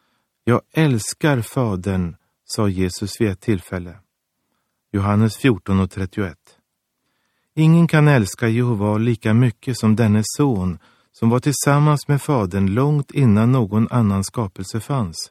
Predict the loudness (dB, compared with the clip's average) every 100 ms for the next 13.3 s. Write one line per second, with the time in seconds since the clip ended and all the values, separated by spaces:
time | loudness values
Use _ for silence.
0 | _ _ _ _ _ _ _ _ _ _
1 | 0 4 4 2 2 2 2 0 0 -2
2 | -2 -8 -6 -2 2 2 2 2 -2 2
3 | 2 2 -2 -2 -2 -2 -2 -4 -2 -2
4 | 0 -4 -2 -6 -6 -6 -8 -12 _ _
5 | _ _ _ _ _ _ _ _ _ _
6 | _ _ _ _ _ _ _ _ _ -10
7 | -2 -2 0 0 0 0 -2 -2 -4 -2
8 | -2 -2 -2 -2 0 0 0 0 -2 -4
9 | -2 -2 -2 -6 -6 -2 -2 -2 -2 0
10 | 0 0 -2 -4 -4 -4 -4 -2 -2 -2
11 | -2 -2 -2 -4 -4 -8 _ _ _ -6
12 | 0 0 2 2 2 0 -4 -4 -2 -4
13 | -12 _